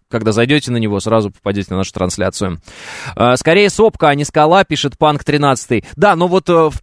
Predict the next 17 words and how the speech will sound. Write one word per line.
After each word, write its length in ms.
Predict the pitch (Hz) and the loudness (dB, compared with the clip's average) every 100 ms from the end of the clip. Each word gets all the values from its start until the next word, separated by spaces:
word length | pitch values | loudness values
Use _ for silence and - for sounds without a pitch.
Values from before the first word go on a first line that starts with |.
| - | -4
при 140 | 165 | 0
таком 360 | 180 180 247 202 | 0 2 2 4
ракурсе 520 | 180 - 139 - 123 - | 2 0 -6 -4 -6 -4
ощущение 640 | 117 139 139 214 196 151 | -2 -2 -2 0 2 2
вот 180 | 131 131 | 0 0
именно 240 | 127 120 | 0 0
такой 240 | 117 117 107 | -2 -2 -4
скалы, 380 | - 143 135 | 0 0 0
знаете, 360 | 98 113 123 - | -2 -2 -4 -4
б-, 140 | 104 | -8
бесконечной 680 | 107 123 - 139 135 123 113 | -6 -6 0 0 0 -4 -6
какой-то. 340 | 107 107 107 101 | -6 -4 -4 -4
То 60 | |
есть 100 | 110 | -6
это 240 | 131 120 131 | -6 -4 -2
очень 260 | 139 135 | -2 -4
такая 400 | 117 120 127 113 | -2 0 2 0